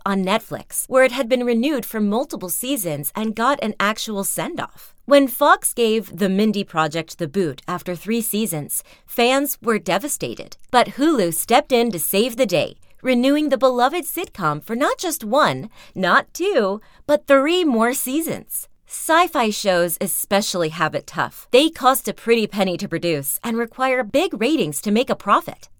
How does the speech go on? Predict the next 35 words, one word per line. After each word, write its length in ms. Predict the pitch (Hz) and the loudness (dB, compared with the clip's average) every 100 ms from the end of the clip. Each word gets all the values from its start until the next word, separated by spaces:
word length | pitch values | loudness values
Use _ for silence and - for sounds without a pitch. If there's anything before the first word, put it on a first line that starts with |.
| - | 0
That's 260 | 269 359 | 2 4
why 140 | 220 185 | 2 4
fans 340 | 196 196 190 | 4 4 4
of 160 | 180 151 | 0 2
The 140 | 180 | 0
Expanse 680 | 156 - - 233 202 - - - - - | 0 -4 -2 -2 -2 -4 -8 -10 -12 0
were 120 | 254 | 0
crushed 640 | - - 214 143 - - | 0 4 4 4 -4 -4
when 120 | 190 | -4
Sci-Fi 600 | 190 - 233 254 214 160 | -2 2 4 4 2 0
canceled 400 | 156 196 190 185 | 0 -4 -4 -4
the 100 | 165 | -6
show 400 | 156 - 202 - - | -4 -2 -2 -2 -4
after 260 | 233 190 | -10 -10
just 340 | 160 202 190 - | -4 -4 -4 -8
three 260 | - 185 | -6 -4
seasons. 640 | 156 - 185 - - - - - | -2 -4 -6 -6 -10 -12 -14 -2
But 160 | 233 185 | 0 2
never 260 | 190 269 | 4 2
fear, 400 | 285 269 226 214 - _ _ | 2 0 0 -2 -12 _ _
Amazon 640 | 269 285 240 170 175 165 | 4 6 4 4 4 2
came 300 | 160 202 269 | 0 -2 0
to 100 | 311 | 0
the 80 | 294 | 2
rescue 500 | 202 180 - 165 160 - | 2 0 -2 -4 -4 -6
just 300 | - 320 - | -2 -2 -2
weeks 400 | 202 226 339 - | -4 -2 -2 -2
later, 440 | 214 254 339 - - | -4 -2 -2 -4 -8
saving 480 | - 262 302 359 320 | 0 2 4 2 -2
the 100 | 294 | -4
series 540 | - 208 185 175 170 | -2 0 0 0 -2
from 180 | - 170 | -4 -4
a 60 | |
premature 640 | 165 - 214 214 - 170 165 - | -6 -4 -2 -2 -4 -4 -4 -4
end. 300 | 147 135 | -6 -6